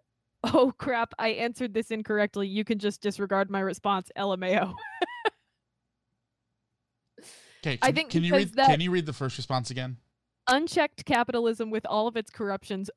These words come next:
Speaker 1: but with weed." <laughs>
Speaker 2: What the fuck, man?
Speaker 1: <laughs>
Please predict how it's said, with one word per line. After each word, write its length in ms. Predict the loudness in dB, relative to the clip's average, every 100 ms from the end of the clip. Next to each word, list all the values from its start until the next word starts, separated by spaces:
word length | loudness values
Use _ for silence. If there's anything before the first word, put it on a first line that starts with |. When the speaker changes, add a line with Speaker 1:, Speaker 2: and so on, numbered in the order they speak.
| -2
Speaker 1:
but 220 | 0 2
with 220 | 0 0
weed." 520 | -2 -6 -4 -2 -2 -4
<laughs> 40 | -16 -20 -20 -20 _ _ _ _ _ _ _ _ _ _ _ _ _ _ _ _ -4
Speaker 2:
What 240 | -2 0
the 120 | -2
fuck, 500 | -2 0 0 0 -4
man? 300 | -2 0 -2 -6 _ _ _ _ _ _ _ _ _ _ _ _ _
Speaker 1:
<laughs> 1800 | -14 -4 -2 0 -2 -2 -2 -2 -6 -12 _ _ _ _ _ _ _